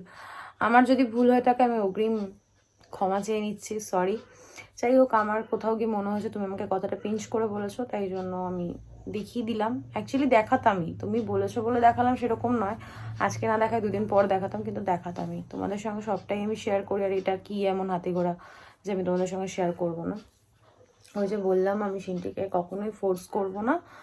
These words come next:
কখনোই প্রেশারাইজ করবো না যে তোমায় এটা করতেই হবে, ওটা করতেই হবে। ওর যেটা মনে চাইবে ও সেটাই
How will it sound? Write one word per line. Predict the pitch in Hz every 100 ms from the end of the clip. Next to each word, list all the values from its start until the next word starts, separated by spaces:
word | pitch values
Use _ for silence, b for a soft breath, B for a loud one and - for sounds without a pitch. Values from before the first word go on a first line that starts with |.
| B B B
কখনোই | 202 202 233
প্রেশারাইজ | 226 208 202 220 220
করবো | - 220 202 220
না | 202 196
যে | 190
তোমায় | 190 190 190
এটা | 196
করতেই | 196 180 - 202 202
হবে, | 196
ওটা | 202 185
করতেই | 175 165 - 175 170
হবে। | 170
ওর | 180
যেটা | 185 185
মনে | 196 185 185
চাইবে | 180 202 233
ও | 240
সেটাই | 175 165